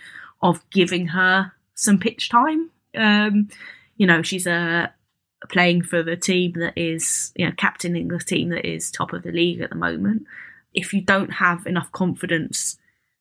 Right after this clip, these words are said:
in the captain of the league leaders to play in some of these big games, should they be in your squad at all, is the question that runs through my mind. But clearly there's something about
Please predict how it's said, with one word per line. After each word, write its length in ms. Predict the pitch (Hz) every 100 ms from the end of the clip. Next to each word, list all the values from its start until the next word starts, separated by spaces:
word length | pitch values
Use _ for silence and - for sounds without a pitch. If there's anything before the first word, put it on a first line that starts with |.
| _ _
in 160 | - 175
the 60 | 165
captain 720 | 180 - - 175 165 165 -
of 100 | 175
the 100 | 165
league 280 | 170 170 175
leaders 680 | 175 170 156 156 156 - - _ _ _ -
to 180 | 196 180
play 420 | - 175 175 170
in 160 | 160
some 160 | 151 170
of 80 | 156
these 180 | 156 151
big 220 | 160 -
games, 720 | 151 147 151 160 165 - - _ _ _ _ _ _ _ _ -
should 280 | - 175
they 120 | 165 165
be 240 | 170 165
in 100 | 165
your 100 | 160
squad 320 | - - 165
at 200 | 156 -
all, 340 | 180 156 143 139 - _ _ _ -
is 440 | 180 160 - - -
the 380 | 233 202 190 180
question 480 | - 170 - 165 165
that 140 | -
runs 200 | 165 160
through 100 | 165
my 120 | 165
mind. 240 | 165 160 160
But 180 | 175 - - - - _ _ _ _ _
clearly 260 | - 202 196
there's 200 | 180 175
something 320 | 196 - 90
about 320 | - 170 165